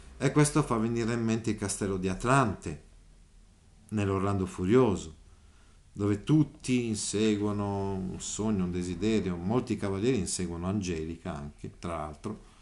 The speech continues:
si trovano fra di loro ma non riescono a trovare Angelica.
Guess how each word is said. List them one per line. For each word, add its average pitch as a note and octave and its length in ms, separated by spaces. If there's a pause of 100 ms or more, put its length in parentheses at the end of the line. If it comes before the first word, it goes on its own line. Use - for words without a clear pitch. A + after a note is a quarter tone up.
(380)
si A#2+ 200
trovano C#3 340
fra A2+ 220
di C3 100
loro B2 260
ma C#3 100
non G2 180
riescono G#2+ 640 (1000)
a G2 340
trovare F#2+ 420
Angelica. D2 640